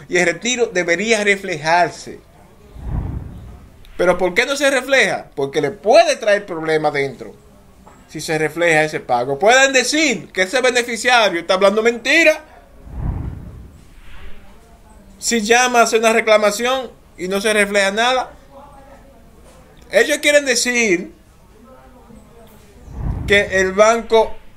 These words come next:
no lo está pagando a los que no están cobrando. Oigan bien, pueden decir que a esa gente que se le reflejó la autorización y no pudieron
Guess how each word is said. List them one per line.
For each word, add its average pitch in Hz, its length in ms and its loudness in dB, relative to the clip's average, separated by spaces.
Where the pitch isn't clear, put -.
no 185 520 2
lo 208 120 4
está 190 400 2
pagando 165 880 2
a 147 100 4
los 143 140 2
que 139 140 -4
no 156 140 -2
están 156 580 0
cobrando. 135 720 -2
Oigan 147 280 0
bien, 208 320 2
pueden 220 320 4
decir 247 580 0
que 160 100 4
a 156 40 8
esa 208 220 4
gente 240 580 2
que 165 140 0
se 175 120 -2
le 175 380 2
reflejó 175 840 2
la 180 80 2
autorización 214 920 2
y 165 120 -2
no 185 160 4
pudieron 214 580 0